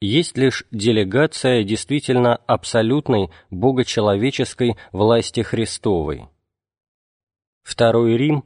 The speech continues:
Византия, пал потому, что, приняв на словах идею христианского царства,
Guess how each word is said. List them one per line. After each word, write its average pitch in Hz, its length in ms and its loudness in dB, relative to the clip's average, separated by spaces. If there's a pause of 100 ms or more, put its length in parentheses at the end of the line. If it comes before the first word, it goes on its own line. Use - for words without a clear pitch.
(140)
Византия, 101 960 -2 (480)
пал 127 220 4
потому, 113 580 2 (200)
что, - 360 0
приняв 127 500 2
на 110 120 0
словах 113 480 0
идею 107 340 0
христианского 101 920 -2
царства, 85 680 -4